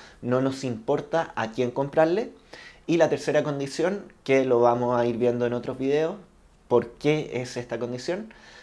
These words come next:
Nos dice que pueden entrar y salir firmas a este mercado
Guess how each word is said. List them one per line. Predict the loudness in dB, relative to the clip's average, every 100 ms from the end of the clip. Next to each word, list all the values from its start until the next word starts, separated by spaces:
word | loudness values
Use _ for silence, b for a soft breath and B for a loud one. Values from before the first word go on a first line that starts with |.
| B B
Nos | -2 0
dice | 0 0 -2 -4
que | 2 2 2 -10 -20 _
pueden | 6 6 6
entrar | 2 -2 0 0 0 -6
y | -6
salir | -2 0 0 -2 -8 -20
firmas | -2 2 2 0 -2 -6 -16 -20 _
a | 0 0 0
este | -8 _ -2
mercado | -2 0 0 0 -2